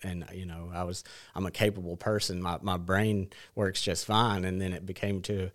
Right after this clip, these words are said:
i-, in-, infatuated and obsessed with drugs, you know?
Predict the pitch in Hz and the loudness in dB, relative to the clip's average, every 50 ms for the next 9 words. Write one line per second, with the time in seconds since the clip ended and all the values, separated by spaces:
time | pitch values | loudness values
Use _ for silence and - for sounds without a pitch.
0 | - - - - - - - _ _ _ _ - 104 95 87 110 107 95 110 104 | -10 -20 -20 -20 -20 -20 -20 _ _ _ _ -2 0 0 2 0 0 2 0 0
1 | 92 - 113 113 110 110 - - 104 101 101 101 101 98 98 95 90 87 - - | 2 4 6 6 6 6 4 4 4 4 4 4 2 2 0 0 -2 -2 -2 2
2 | 117 113 117 120 110 - - 104 98 92 92 90 - - _ _ _ _ _ _ | 4 4 6 6 4 2 0 0 0 0 0 -4 -6 -10 _ _ _ _ _ _
3 | _ _ _ _ _ _ _ _ _ _ - 92 95 104 113 90 80 82 - - | _ _ _ _ _ _ _ _ _ _ -2 0 2 2 2 0 -2 -4 -8 -12
4 | - - - - - - 95 92 90 90 92 98 107 | -12 -14 -20 -14 -6 -4 -2 -2 -2 -2 -2 -4 -4